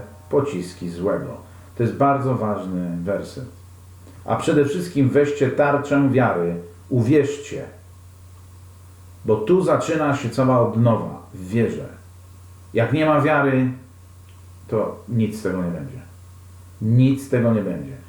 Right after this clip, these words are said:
Ani nic nie będzie w tym życiu, ani nic nie będzie w przyszłym życiu. Jak nie ma wiary. Weźcie tarczę wiary,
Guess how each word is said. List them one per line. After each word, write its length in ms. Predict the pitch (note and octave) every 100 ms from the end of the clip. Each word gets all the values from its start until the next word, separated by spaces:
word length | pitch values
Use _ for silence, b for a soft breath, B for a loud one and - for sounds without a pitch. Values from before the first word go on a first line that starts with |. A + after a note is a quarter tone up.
| B B
Ani 240 | - B2+ C#3+
nic 220 | C#3+ C3
nie 80 | B2
będzie 260 | A#2 G2+
w 60 | F2+
tym 200 | B2+ C3
życiu, 460 | D3 F3 G3+ C4 B B B
ani 220 | G2+ A#2
nic 160 | C3+ C3
nie 60 |
będzie 200 | B2 A#2+
w 40 | A#2
przyszłym 360 | A#2 - F2
życiu. 240 | D2+ - - - - - - - - - - - - - - -
Jak 180 | A2
nie 80 | B2
ma 140 | A2+ G#2+
wiary. 260 | G2 F2 - - - - - - - - - - - - - - - - - - - - - - - - - - A2
Weźcie 640 | C3+ C#3+ - E3 F#3 G#3 - - -
tarczę 560 | - B2 A#2 - C#3+ C#3+
wiary, 320 | D3 G#2+ G#2+